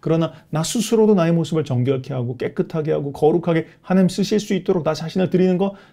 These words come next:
참 공들이는 일이고 시간을 요하는 일이지만, 그런데 그것이 우리가 힘을 기울여야 할 부분들입니다. 찬양과 기도 이런 것도, 예배 이런 것들은 어떻습니까? 그런 면에서도 마찬가지입니다.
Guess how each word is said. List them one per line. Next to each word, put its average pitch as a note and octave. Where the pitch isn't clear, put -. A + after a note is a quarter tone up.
참 F#3+
공들이는 E3
일이고 E3
시간을 A3+
요하는 C#3
일이지만, B2+
그런데 C3+
그것이 D3
우리가 B2+
힘을 E3
기울여야 A#2
할 G#2+
부분들입니다. A2+
찬양과 G#3
기도 C#3+
이런 D3
것도, C#3+
예배 C3
이런 D3
것들은 F3+
어떻습니까? B2+
그런 E3
면에서도 G3+
마찬가지입니다. C3